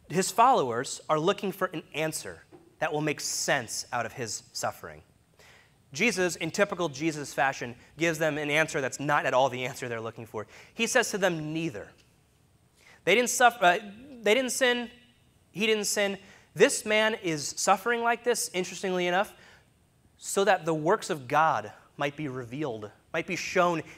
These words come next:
in him and through him. Uh, and what ends up happening is Jesus heals the man.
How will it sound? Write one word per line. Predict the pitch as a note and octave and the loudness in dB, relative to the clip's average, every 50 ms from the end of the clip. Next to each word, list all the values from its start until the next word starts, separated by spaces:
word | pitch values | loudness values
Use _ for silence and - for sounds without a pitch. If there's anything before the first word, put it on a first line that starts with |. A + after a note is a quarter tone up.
| - - | -12 -8
in | D#3 D#3+ E3 | -6 -6 -4
him | D3 D3 A#2+ G2+ G2+ F#2+ - _ - | -4 -6 -8 -8 -10 -14 -18 _ -14
and | C3+ C3 - | -14 -12 -8
through | - C#3 C#3+ B2 | -6 -4 -4 -4
him. | A2+ G2+ E2+ E2+ F2 _ _ _ _ _ _ _ _ _ _ _ _ _ _ _ - _ _ _ _ _ - | -6 -10 -16 -16 -20 _ _ _ _ _ _ _ _ _ _ _ _ _ _ _ -20 _ _ _ _ _ -4
Uh, | C3+ C3 C3+ - - - - | -2 -2 -2 -4 -8 -6 -2
and | D#3+ D#3+ | 2 4
what | F3 F3 | 4 6
ends | F#3 F3+ F3+ | 6 6 4
up | D#3+ | 4
happening | - G#3 A3+ A#3+ - F#3+ E3+ D#3 | 4 6 4 4 4 2 -2 -2
is | D#3 D3 | -2 -4
Jesus | - - F#3 F#3 E3 F3+ E3 D3+ - - - - _ | -4 -4 -4 -4 -2 -2 -4 -4 -6 -10 -16 -20 _
heals | - G3 G3+ G#3+ G#3 E3 D#3 | -4 2 4 4 4 2 -2
the | C#3 | -6
man. | B2 A2 G2 F2 F2 F2+ | -6 -6 -8 -8 -10 -12